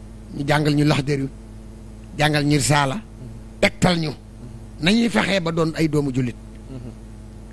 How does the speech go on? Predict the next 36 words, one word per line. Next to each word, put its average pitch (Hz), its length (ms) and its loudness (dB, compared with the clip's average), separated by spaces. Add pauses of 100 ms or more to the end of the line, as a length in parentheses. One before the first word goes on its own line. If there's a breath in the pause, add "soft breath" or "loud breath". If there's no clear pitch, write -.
(160)
Waaye 147 180 4
bu 180 100 6
dul 254 120 6
woon 247 160 4
daje 220 200 4
bi 208 100 2
ñu 208 100 4
dajeek 202 240 2
Cheikh 196 240 2
Béthio, 160 320 0
daje 185 240 4
boobee 175 440 2 (960)
ay 170 140 6
musulman 170 480 2
nee 170 240 4
la 139 140 -4
ñu 107 120 -12
doon, 90 160 -10 (460)
ku 135 80 -2
mel 135 160 4
ni 120 80 4
man. 117 160 4 (880)
Mooy 143 160 4
li 151 80 4
xew 151 180 4
rek, 123 220 -4
musulman 147 440 4
pratiquant, 143 520 2
su 151 80 2
la 147 100 4
neexee 143 300 2
nga 135 80 0
ni 143 100 2
da 139 80 0
ngay 143 140 0
pratiquer, 160 520 -2